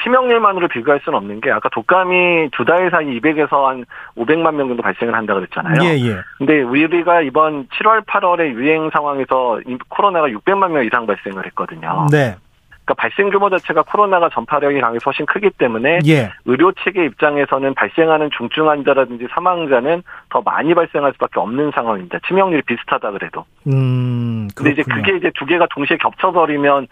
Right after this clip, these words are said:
Speaker 1: 이제 중증 환자랑 사망자가 두 배, 세 배까지 발생할 수 있으니까
Speaker 2: 예.
Speaker 1: 최대한 동시 유행의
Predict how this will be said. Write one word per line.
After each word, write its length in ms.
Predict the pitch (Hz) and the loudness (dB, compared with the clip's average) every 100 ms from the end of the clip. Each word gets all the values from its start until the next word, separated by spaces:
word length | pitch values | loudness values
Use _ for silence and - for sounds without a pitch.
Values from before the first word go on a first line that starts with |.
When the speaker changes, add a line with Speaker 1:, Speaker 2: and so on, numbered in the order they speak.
| - - - | -16 -18 -12
Speaker 1:
이제 260 | 123 135 123 - | -4 -2 -2 -4
중증 260 | 170 180 | 0 2
환자랑 300 | 175 147 143 | 2 2 2
사망자가 460 | 143 175 170 143 131 - | 2 0 0 2 0 0
두 100 | 120 | 0
배, 140 | 160 | 0
세 80 | 165 | 0
배까지 320 | 147 131 117 | -2 -2 0
발생할 340 | 107 - 117 | -2 -2 -6
수 140 | 110 101 | -6 -8
있으니까 600 | 92 117 98 - 135 160 147 | -10 -8 -8 -2 0 2 4
Speaker 2:
예. 220 | 156 113 | 4 4
Speaker 1:
최대한 400 | 190 196 180 160 | 0 2 2 2
동시 300 | 123 135 156 | -2 0 2
유행의 520 | 160 156 147 143 143 | 2 2 2 0 -2